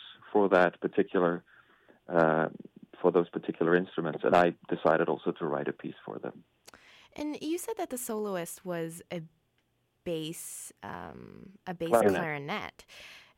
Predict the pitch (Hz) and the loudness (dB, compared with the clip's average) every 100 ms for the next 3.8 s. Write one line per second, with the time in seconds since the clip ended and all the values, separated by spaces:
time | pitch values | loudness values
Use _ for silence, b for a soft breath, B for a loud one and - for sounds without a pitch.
0 | _ - - - _ - - _ _ _ | _ 2 2 2 _ -20 -20 _ _ _
1 | _ _ - - _ _ 247 247 320 330 | _ _ -12 -12 _ _ -2 0 -2 -2
2 | 254 185 202 - 208 180 190 180 165 - | -2 -2 -4 -4 -2 -2 -4 -4 -6 -4
3 | 185 233 247 - 170 170 - 202 | -2 0 -4 -2 -4 -2 0 2